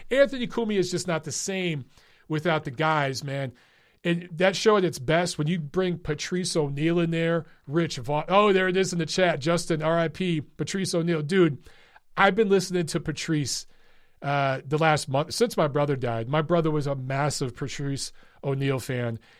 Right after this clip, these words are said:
And just listening to Patrice has, uh, helped, helped me get through the, I, I kind of figured out this week that I, I, you know, I guess I admitted to myself, I've been depressed. I, I've just been down and depressed. I have not been myself.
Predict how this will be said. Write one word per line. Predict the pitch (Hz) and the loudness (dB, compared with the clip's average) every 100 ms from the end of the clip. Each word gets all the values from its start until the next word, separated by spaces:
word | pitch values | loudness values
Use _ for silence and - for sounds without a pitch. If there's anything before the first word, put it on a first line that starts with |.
| _ | _
And | 151 147 | -2 0
just | 156 143 | 0 2
listening | 220 180 190 175 | 0 2 -2 -2
to | 175 | -4
Patrice | 156 139 - 156 151 - - - _ _ | -4 -4 -2 -2 -2 -6 -10 -14 _ _
has, | - 151 151 135 - | -4 0 2 0 -4
uh, | 160 139 131 120 101 _ _ _ _ _ _ _ | -2 0 0 -2 -6 _ _ _ _ _ _ _
helped, | - 185 151 139 - - - - - | 0 4 4 2 -6 -8 -12 -14 0
helped | 180 180 185 | 2 2 0
me | 175 | 0
get | 160 - | 0 -2
through | 165 160 | 0 0
the, | 147 | 0
I, | 151 170 - - - - - - | -6 -10 -20 -20 -20 -20 -20 -12
I | 185 | -4
kind | - 330 | 0 0
of | |
figured | - 233 202 | 0 2 4
out | 185 175 165 | 6 4 2
this | 160 - | -2 0
week | 160 156 | 0 0
that | - 147 | 0 0
I, | 147 175 | 0 -4
I, | |
you | 170 175 | -2 0
know, | 165 156 156 156 | 2 2 0 -2
I | 185 | 0
guess | 175 220 226 | 4 4 6
I | |
admitted | 175 156 160 156 | 4 2 -2 -2
to | 160 | -2
myself, | 143 - 151 139 | -4 -2 -2 0
I've | 156 143 | -2 0
been | 185 190 | 0 0
depressed. | 151 - 139 120 - - - - - | -2 -4 -8 -8 -12 -14 -18 -18 -10
I, | 160 170 | -6 -2
I've | 156 | 0
just | 180 165 151 | 0 0 2
been | 170 160 147 123 | 4 2 0 -2
down | 143 151 160 160 151 - - - | 0 2 2 0 -4 -8 -14 -8
and | 156 | -6
depressed. | 147 - 127 113 - | -4 -6 -6 -8 -6
I | 139 | -4
have | 143 | 0
not | 175 151 | 0 0
been | 170 | -2
myself. | 160 147 - 143 131 - | -2 -2 -4 -6 -8 -14